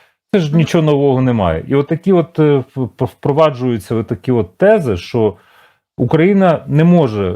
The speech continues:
Speaker 1: е, не може повернути собі втрачені території. От, наприклад, там оце в «Економіст» йдеться,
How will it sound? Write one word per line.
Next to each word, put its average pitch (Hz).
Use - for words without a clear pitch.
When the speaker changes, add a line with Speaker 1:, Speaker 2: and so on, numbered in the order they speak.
Speaker 1:
е, 98
не 117
може 151
повернути 139
собі 113
втрачені 120
території. 98
От, 98
наприклад, 107
там 131
оце 113
в 107
«Економіст» 95
йдеться, 92